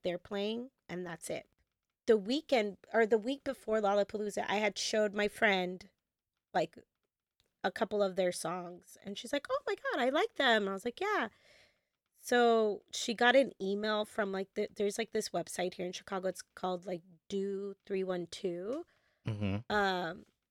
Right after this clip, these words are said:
Speaker 1: and it kinda tells you about events and stuff like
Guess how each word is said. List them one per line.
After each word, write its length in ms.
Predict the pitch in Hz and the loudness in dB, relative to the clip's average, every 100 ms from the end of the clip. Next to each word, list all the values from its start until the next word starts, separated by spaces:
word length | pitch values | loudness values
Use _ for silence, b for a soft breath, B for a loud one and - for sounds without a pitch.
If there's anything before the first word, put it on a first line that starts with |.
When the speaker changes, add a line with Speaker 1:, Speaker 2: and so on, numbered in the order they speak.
| _ _ _ | _ _ _
Speaker 1:
and 140 | 226 247 | -4 -4
it 80 | |
kinda 240 | - 285 277 | -2 0 2
tells 240 | 254 220 | 2 2
you 80 | 233 | 2
about 260 | 208 202 202 | 2 2 2
events 520 | 190 190 185 190 - | 2 2 2 -2 -4
and 100 | 196 | -6
stuff 320 | - 185 - | -4 -6 -4
like 140 | 165 | -6